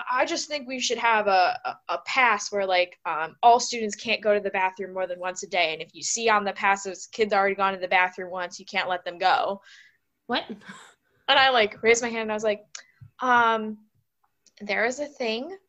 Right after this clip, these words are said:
Speaker 1: called a period that adolescent women have. And, uh, they're gonna need to go to the bathroom." <laughs>
Speaker 2: Yeah.
Speaker 1: And he just
Speaker 2: Jeez.
Speaker 1: turned bright red. Like, I was being so sarcastic.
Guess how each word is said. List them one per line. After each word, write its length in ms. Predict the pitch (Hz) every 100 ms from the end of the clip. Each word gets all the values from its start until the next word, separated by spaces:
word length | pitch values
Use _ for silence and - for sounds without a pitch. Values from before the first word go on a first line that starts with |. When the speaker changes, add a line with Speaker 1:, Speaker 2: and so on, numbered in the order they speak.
| _ -
Speaker 1:
called 320 | - 233 220
a 100 | 196 _
period 540 | - 220 196 196 247 370 - _ _ _ _ _ _ _ _ _ _ -
that 220 | 196 - _ -
adolescent 560 | 196 202 202 202 220 202
women 260 | 202 196 190
have. 400 | 180 180 233 294 _ _ _ _ _ -
And, 320 | 196 185 190
uh, 240 | 185 160 - - _ _ _ _ _ _ _ _ _ _ _
they're 140 | 190 208
gonna 180 | 262 240
need 160 | 214
to 60 | 208
go 140 | 208
to 60 | 180
the 60 | -
bathroom." 680 | 156 175 - 180 - 262 269
<laughs> 80 | -
Speaker 2:
Yeah. 880 | 226 269 - 480 403 226 185 170 185 _ _ _ _ _ - - 208
Speaker 1:
And 140 | 330 359
he 160 | 381
just 200 | 392 415
Speaker 2:
Jeez. 40 | -
Speaker 1:
turned 260 | 381 311 - _ _
bright 500 | 247 240 233 226 240
red. 140 | 233 214
Like, 100 | 220
I 100 | 226
was 140 | 247
being 220 | 285 247
so 560 | 226 - - 247 214 208
sarcastic. 960 | 214 214 202 185 175 185 - 240 254